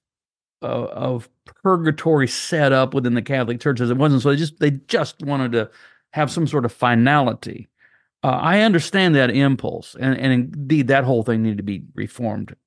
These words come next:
absolutely. But do I actually believe that there is some sort of purging that takes place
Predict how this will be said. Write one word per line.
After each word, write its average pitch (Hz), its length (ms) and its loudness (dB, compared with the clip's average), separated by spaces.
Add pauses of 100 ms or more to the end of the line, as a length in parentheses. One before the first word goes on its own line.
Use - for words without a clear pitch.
absolutely. 107 960 -6 (1080)
But 156 440 -2
do 233 200 4
I 185 120 4
actually 160 480 2
believe 110 680 0 (380)
that 123 260 0
there 131 160 0
is 139 320 0
some 139 380 0
sort 127 560 -2
of 110 500 -2 (1500)
purging 135 720 0 (720)
that 131 180 -6
takes 135 300 -2
place - 880 -2